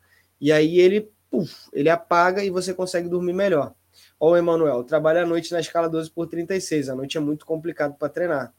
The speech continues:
Pô, tá certo, tá vendo? Então, assim, tem essa rotina. E uma outra coisa é você saber, conhecer esse teu limite, né? Conhecer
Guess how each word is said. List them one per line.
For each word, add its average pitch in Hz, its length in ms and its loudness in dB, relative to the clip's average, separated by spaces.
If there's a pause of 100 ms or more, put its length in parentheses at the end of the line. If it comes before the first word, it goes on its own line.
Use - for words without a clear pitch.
(140)
Pô, 127 220 -6 (280)
tá 131 140 -2
certo, 143 380 -2
tá 127 100 -8
vendo? 147 220 2 (260)
Então, 156 140 0
assim, 151 180 -2
tem 208 320 4
essa 160 240 0
rotina. 143 560 -2 (320)
E 170 80 4
uma 202 160 4
outra 208 240 2
coisa 196 200 0
é - 20 4
você 240 240 -2
saber, 254 340 0
conhecer 156 480 2
esse 175 180 -2
teu 196 120 -2
limite, 202 400 -4
né? 143 80 -4
Conhecer 143 580 -2